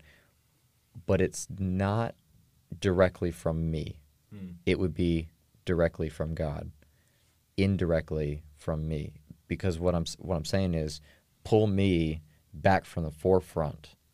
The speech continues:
Speaker 1: of the one giving the gift and give God the glory to say, "He's the one who's protected me <laughs> from circumstances where I most definitely had an opportunity to kiss," and so on and so forth.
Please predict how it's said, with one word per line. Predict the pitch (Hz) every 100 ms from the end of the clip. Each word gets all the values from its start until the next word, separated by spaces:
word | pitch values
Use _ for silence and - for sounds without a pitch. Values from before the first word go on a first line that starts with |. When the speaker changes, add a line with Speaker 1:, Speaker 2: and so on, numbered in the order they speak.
| _
Speaker 1:
of | 87
the | 85
one | 82 80
giving | 78 76 73
the | 71
gift | 85 73 69 - _ _
and | 85 85
give | 80
God | - 87 85
the | 85
glory | 80 78 76
to |
say, | - - 78 76 76 - _ _ _ _ _
"He's | - 95
the | 87
one | 82 82
who's | 82
protected | - - - 85 - 76
me | 78 80 -
<laughs> | -
from | - - 113 101 82 78 - _ _ _ _ _ _ _
circumstances | - 101 90 82 85 78 78 78
where | 85
I | 85
most | 85 90 82 -
definitely | 117 139 78
had | 78 76
an | 76
opportunity | - - 76 -
to | -
kiss," | 80 -
and | 78
so | -
on | 82
and |
so | - -
forth. | - 82